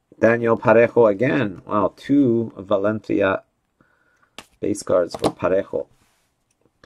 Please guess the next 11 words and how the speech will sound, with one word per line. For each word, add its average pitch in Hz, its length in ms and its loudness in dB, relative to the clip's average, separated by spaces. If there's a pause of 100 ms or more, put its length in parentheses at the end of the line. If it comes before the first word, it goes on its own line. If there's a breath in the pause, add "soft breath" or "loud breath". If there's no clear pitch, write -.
(880)
Soler 135 680 8
Valencia. 107 880 2 (160)
No 175 180 6
way. 160 520 12
Parejo 190 920 8
again? 175 520 8 (140)
<laughs> - 140 -16
I 151 60 0
didn't 151 420 0
even 151 360 2
realize. 135 560 6